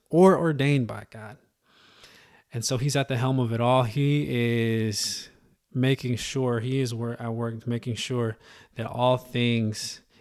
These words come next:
in the end bring about his glory and bring about, you know, our benefit. And he just reassures his people that, one, he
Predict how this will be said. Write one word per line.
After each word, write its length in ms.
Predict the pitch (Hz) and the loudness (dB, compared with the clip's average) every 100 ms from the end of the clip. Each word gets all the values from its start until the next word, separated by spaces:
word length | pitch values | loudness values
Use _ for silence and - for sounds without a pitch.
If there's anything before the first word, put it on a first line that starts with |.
| _ | _
in 120 | 117 | -4
the 180 | 113 110 | -4 -4
end 640 | 113 113 110 104 104 - - _ _ _ _ _ _ _ _ _ _ _ _ | -2 -2 -2 -4 -6 -12 -18 _ _ _ _ _ _ _ _ _ _ _ _
bring 200 | - 131 | 2 4
about 300 | 123 113 110 | 6 6 4
his 340 | - - 139 143 | 0 4 4 4
glory 640 | 127 123 113 113 107 - _ | 2 2 2 2 -2 -8 _
and 220 | 160 170 165 | -2 0 4
bring 180 | 165 | 4
about, 340 | 151 139 123 120 | 4 4 2 0
you 80 | 117 | -4
know, 140 | 113 | -4
our 180 | 113 110 | -4 -4
benefit. 500 | 110 110 101 - - _ _ _ _ - _ _ _ _ _ _ _ _ _ | -2 -4 -6 -12 -14 _ _ _ _ -20 _ _ _ _ _ _ _ _ _
And 120 | - 123 | -10 -8
he 80 | |
just 200 | 131 127 | -6 -6
reassures 480 | 120 139 123 139 135 | -2 -2 -2 -2 -2
his 120 | 123 | -2
people 460 | - 160 147 165 165 - _ _ _ _ _ - - | -4 -8 -4 -4 -4 -6 _ _ _ _ _ -20 -10
that, 760 | 120 117 113 110 113 - - - _ _ _ - | -4 -2 0 -2 -4 -8 -10 -16 _ _ _ -4
one, 340 | 117 113 113 - | -2 -2 -4 -12
he 560 | - 147 147 143 135 | -8 -2 0 2 -2